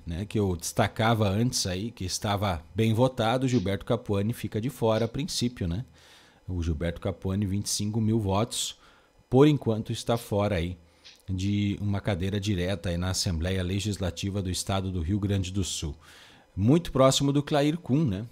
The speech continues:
Clair tá com vinte e quatro setecentos e oito, é isso, Cristiano?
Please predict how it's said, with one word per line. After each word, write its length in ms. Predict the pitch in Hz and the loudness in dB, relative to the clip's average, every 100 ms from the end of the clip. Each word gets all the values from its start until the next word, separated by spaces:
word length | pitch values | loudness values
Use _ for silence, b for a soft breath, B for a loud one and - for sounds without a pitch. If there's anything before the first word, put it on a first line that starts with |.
| - | -14
Clair 300 | - 98 95 | -6 -4 -2
tá 160 | 101 110 | -2 -4
com 300 | - 120 113 - | 0 0 0 -4
vinte 300 | 90 139 - | -2 -2 -2
e 40 | |
quatro 400 | - 123 151 147 | 2 2 2 0
setecentos 560 | - 135 - 139 139 107 | 2 2 2 2 4 8
e 60 | |
oito, 280 | 107 147 151 | 10 10 8
é 60 | 110 | 4
isso, 240 | 139 - | 4 0
Cristiano? 500 | 165 151 - 123 87 | 0 2 8 8 6